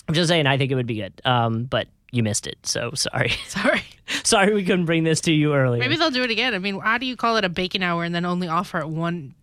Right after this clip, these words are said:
Speaker 2: one day?
Speaker 1: It's like a, they're put, they're dipping their toe in the water to
Speaker 2: Ugh.
Speaker 1: see the,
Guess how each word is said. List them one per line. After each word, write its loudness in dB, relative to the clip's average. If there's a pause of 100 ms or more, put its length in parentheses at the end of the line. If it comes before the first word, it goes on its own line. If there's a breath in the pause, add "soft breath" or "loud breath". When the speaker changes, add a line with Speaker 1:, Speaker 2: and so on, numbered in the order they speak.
(140)
Speaker 2:
one -4
day? -6
Speaker 1:
It's 0
like 4
a, 4
they're 2
put, -4
they're 2
dipping -2
their 2
toe 0
in 2
the -2
water 0
to -4
Speaker 2:
Ugh. -2
Speaker 1:
see -2
the, -2